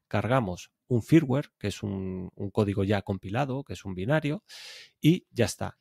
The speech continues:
Y es que no tenemos que ni que instalarnos nada en nuestro ordenador, porque tenemos una página web donde, eh, nos metemos y allí tenemos, podemos ya cargar ese firmware que se descarga directamente de internet. Y nos olvidamos de las plataformas y aplicaciones de los fabricantes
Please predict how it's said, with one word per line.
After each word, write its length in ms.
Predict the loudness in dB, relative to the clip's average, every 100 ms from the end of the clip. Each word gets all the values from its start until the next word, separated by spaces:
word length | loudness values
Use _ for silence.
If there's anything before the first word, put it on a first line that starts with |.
| _
Y 100 | 0
es 80 | 0
que 140 | 0
no 120 | 0
tenemos 360 | 2 2 2 -2
que 100 | 0
ni 260 | 2 2 2
que 120 | 0
instalarnos 680 | -2 -4 -2 -2 -2 -4 -2
nada 200 | -2 -2
en 80 |
nuestro 260 | -6 -6 -6
ordenador, 440 | -4 0 0 0 -4
porque 320 | -4 -2 -2
tenemos 340 | -2 -6 -4
una 140 | -4 -2
página 340 | -4 -2 -2
web 260 | 0 -2 -4 _ _ _
donde, 480 | 4 4 4 0 -2
eh, 180 | -4 -2
nos 140 | -2
metemos 640 | -2 0 0 0 -2 -4 -14 -20 -10
y 300 | 2 2 2 0
allí 260 | 2 2
tenemos, 560 | 2 0 2 0 -2 -4
podemos 380 | -2 0 2 2
ya 260 | 2 0 _ _
cargar 400 | 0 2 2 0
ese 220 | 0 -4
firmware 300 | -2 2 2
que 100 | 2
se 160 | 0 -2
descarga 380 | -2 0 0 2
directamente 760 | 0 -2 -4 -4 -4 -4 -6 _
de 120 | -4
internet. 460 | -4 -8 -12 -16 -16 -20 -20 -20 2
Y 260 | 4 4 2 _ _ _
nos 200 | 2 2
olvidamos 520 | 2 2 2 0 -2
de 60 | -2
las 120 | -2
plataformas 680 | -2 -2 -2 -2 0 0 -2
y 40 |
aplicaciones 580 | -2 -4 -4 -4 -2 0
de 60 | 0
los 100 | -2
fabricantes 680 | -4 -4 -6 -4 -2 -4